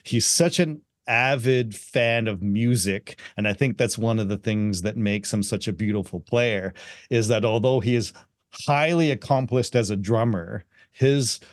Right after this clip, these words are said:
sole purpose and his sole vision is to just make music feel good to people and to make it i-, incredibly expressive. And I remember at one point during the clinic,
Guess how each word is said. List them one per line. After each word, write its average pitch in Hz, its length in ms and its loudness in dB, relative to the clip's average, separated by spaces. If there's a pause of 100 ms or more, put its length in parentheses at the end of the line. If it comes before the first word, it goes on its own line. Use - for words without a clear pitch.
(180)
sole 180 580 2
purpose 139 720 0
and 120 180 0
his 110 160 2
sole 151 340 4
vision 113 760 2 (380)
is 117 260 2
to 113 120 0
just 120 240 0
make 123 240 0
music 123 360 2
feel 123 460 0
good 104 540 0 (680)
to - 80 -8
people 101 560 -2 (220)
and 113 120 0
to 107 60 0
make 107 240 0
it 127 80 -4
i-, 127 140 -2 (100)
incredibly 107 460 0
expressive. 113 560 -2
And 104 100 0
I 107 40 0
remember 147 380 2
at 120 100 -2
one 123 280 2
point 120 300 0
during 117 220 2
the 113 100 0
clinic, 120 500 -2